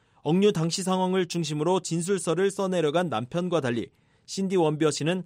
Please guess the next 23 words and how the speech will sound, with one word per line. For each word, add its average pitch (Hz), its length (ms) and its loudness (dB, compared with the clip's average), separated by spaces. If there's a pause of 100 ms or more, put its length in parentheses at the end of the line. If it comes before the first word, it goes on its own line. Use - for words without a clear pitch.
(260)
아들이 151 400 -2
생전에 202 460 0
건넨 165 380 -2
편지와 196 400 -2
함께 147 380 -4 (280)
찍은 208 300 0
사진 190 340 -4
등을 175 240 -2
첨부하는 170 540 -2
등 160 160 -2 (260)
주로 170 440 2
아들과의 143 600 0
추억을 202 400 0
담았습니다. 113 640 -2 (600)
특히 214 260 -2
평범한 208 460 0
일상이 196 500 0
아들의 170 400 0
죽음 160 300 -2
이후 156 300 0
어려운 175 460 2
일이 170 140 -2
됐다며 127 540 -2